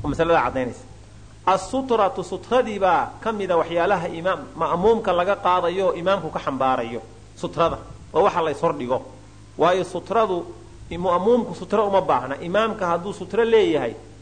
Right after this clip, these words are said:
sutra uma baahna. Oo haddii aad doonto sufuufta dhexdooda waad soo kala dhex mari kartaa. Waayo, laakiin maxaa mamnuuc ka ah? Imaamka inaad hormartaa ma-, ma-, ma-, ma-, mamnuuc ka ah. Sutrada imaamka ayaa sutra ku ah qofkaaga ma'muumka, taana uu ka xambaaraya imaamka.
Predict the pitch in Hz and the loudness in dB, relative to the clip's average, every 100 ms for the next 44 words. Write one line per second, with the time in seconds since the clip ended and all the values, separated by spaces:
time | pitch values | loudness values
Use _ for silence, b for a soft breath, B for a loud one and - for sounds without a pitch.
0 | - - 175 226 202 180 131 117 120 - | -20 -4 2 4 4 2 0 -2 -10 -12
1 | - - - - 175 190 190 202 247 220 | -20 -20 -20 0 4 4 2 -2 0 0
2 | 190 202 185 185 185 220 233 220 202 208 | 0 -4 -4 -8 -8 -6 -6 -2 0 0
3 | 196 185 180 175 220 226 196 180 196 190 | 2 2 2 0 2 2 2 0 -2 -2
4 | 175 139 131 - 127 101 - - - - | -4 -4 -8 -6 -4 -4 -12 -20 -20 -14
5 | - 185 202 190 180 180 214 202 185 190 | 0 4 4 2 -2 -2 -4 -4 -2 0
6 | 226 226 156 202 165 - - - - 220 | 2 0 2 2 2 0 -10 -18 -12 -4
7 | 196 233 208 208 185 190 196 151 156 143 | 0 0 0 0 0 0 0 -2 -4 -4
8 | 120 156 147 147 165 147 151 147 151 156 | -4 -4 -2 -2 -2 -4 -2 -2 0 0
9 | 180 113 - 135 135 - - - - - | 2 0 0 -2 -2 -12 -20 -20 -20 -20
10 | - 175 208 196 180 190 220 202 208 - | -6 2 4 4 2 0 0 0 -2 -4
11 | - - - - 165 190 175 175 185 185 | -12 -20 -14 -4 2 2 2 -2 -2 0
12 | 180 175 156 185 - 160 143 143 139 170 | 2 2 2 0 -2 -2 -2 -4 -4 -6
13 | 147 127 185 185 143 151 - 123 127 120 | -6 0 2 2 0 -6 -8 -4 -4 -4
14 | 110 110 107 | -8 -10 -12